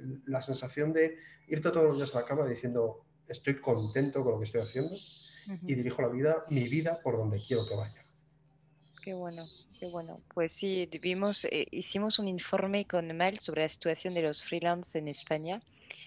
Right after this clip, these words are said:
Speaker 2: el año pasado y, y pronto vamos a publicar el, sobre el año do-, dos mil veinte. Y a pesar, bueno, de las dificultades que puedes encontrar en el camino como autónomo, la gran mayoría,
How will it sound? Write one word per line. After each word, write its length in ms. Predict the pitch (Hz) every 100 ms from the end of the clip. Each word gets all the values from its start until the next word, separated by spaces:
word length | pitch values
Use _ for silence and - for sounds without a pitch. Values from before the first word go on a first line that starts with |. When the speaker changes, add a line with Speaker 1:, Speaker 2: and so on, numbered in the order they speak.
| -
Speaker 2:
el 100 | 156
año 200 | 160 175
pasado 440 | 170 160 170 185 180
y, 300 | 160 151 -
y 180 | 160 160
pronto 340 | 175 175 175
vamos 280 | 165 160 160
a 60 | 165
publicar 460 | 156 160 175 165
el, 360 | 160 156 151 156
sobre 320 | - 151 151
el 60 | 151
año 480 | 156 156 151 151 151
do-, 160 | 160 165 -
dos 180 | 185 -
mil 120 | 185
veinte. 420 | 180 185 208 254 - - - - -
Y 100 | -
a 60 | 160
pesar, 340 | 175 156 185 175
bueno, 220 | 175 165
de 80 | 147
las 180 | 147 147
dificultades 580 | - 156 151 156 175 -
que 120 | 156
puedes 360 | - 156 151
encontrar 460 | 160 147 143 156 160
en 100 | 147
el 100 | 143
camino 760 | 147 143 151 156 151 147 139 135
como 260 | 151 151 151
autónomo, 680 | 151 160 175 175 180 214 - - - - -
la 140 | 151
gran 260 | 147 180 180
mayoría, 760 | 175 175 170 180 180 208 -